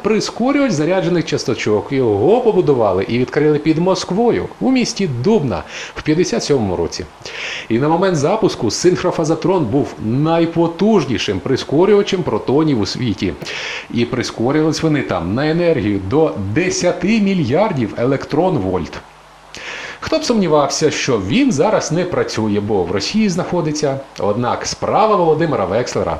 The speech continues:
українця, житомирянина, живе й досі. На основі синхрофазотрону в Швейцарії побудували великий адронний колайдер, який колись таки перетвориться на чорну дірку і всмокче в себе всю нашу галактику.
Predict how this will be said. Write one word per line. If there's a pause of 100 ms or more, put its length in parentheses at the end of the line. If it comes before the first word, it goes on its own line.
(100)
українця, (160)
житомирянина, (520)
живе
й
досі. (840)
На
основі
синхрофазотрону
в
Швейцарії
побудували
великий
адронний
колайдер, (340)
який (460)
колись
таки
перетвориться
на
чорну
дірку
і
всмокче
в
себе
всю
нашу
галактику.